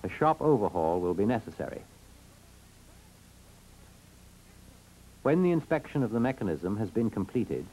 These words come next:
the old oil is tipped out of the tank. Should the old oil appear excessively dirty, the tank and the mechanism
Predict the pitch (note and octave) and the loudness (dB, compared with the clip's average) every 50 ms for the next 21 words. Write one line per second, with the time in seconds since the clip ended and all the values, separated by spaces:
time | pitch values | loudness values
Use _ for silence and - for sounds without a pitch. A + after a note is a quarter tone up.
0 | - - - - - - - - - - - B2 C#3+ E3 E3+ F3+ F3 C3 G#2+ F#2 | -18 -20 -20 -20 -20 -20 -20 -12 -6 -2 2 4 4 6 6 6 4 6 6 6
1 | F2 F2+ G2 G#2+ A2 A2 G#2+ - - C3 B2+ - - - - G#2 G#2 A2+ G#2+ F#2+ | 6 4 4 2 2 0 -2 -2 -2 -2 -2 -2 -4 -4 -2 -2 -2 -2 -2 -2
2 | G#2 G2 - - E2+ B1 A#1+ B1 - - - - - - - - - - - - | -4 -4 -4 -6 -6 -6 -8 -12 -16 -20 -20 -20 -20 -20 -20 -20 -20 -20 -20 -20
3 | - - - - - - - - - - - - - - - - - - - - | -20 -20 -20 -20 -20 -20 -20 -20 -20 -20 -20 -20 -20 -20 -20 -20 -20 -20 -20 -20
4 | - - - - - - E3+ D#3+ D#3 C#3 A#2+ A#2 A2+ A2 G#2 G#2+ G2 F#2 F#2 A2 | -20 -20 -20 -4 0 0 2 4 4 6 6 6 6 4 4 4 4 4 4 4
5 | C#3+ D3+ A2+ - - A2+ G#2 G2+ F2+ E2 - - - D3 C3 - - G#2 G2 - | 4 2 0 0 0 2 2 2 2 0 -2 -2 -2 -2 -2 0 -2 -2 -2 -2
6 | F2 E2+ B2 C#3+ D#3 - - B1+ B1 - - - - - - - - - - G#2+ | 0 0 2 2 2 0 0 -4 -4 -6 -8 -14 -20 -20 -20 -20 -20 -12 -10 -10
7 | - - - C#3 C#3 D3+ D3+ - - B2 C#3+ E3 F3+ F3 E3 C#3 G#2 E2+ - F#2 | -6 -4 -2 -2 -2 -2 -4 -4 -4 -4 -2 0 0 0 0 0 0 -2 -2 -4
8 | F2 E2 D#2 F2+ F2+ G2 G#2 | -4 -4 -4 -4 -4 -4 -6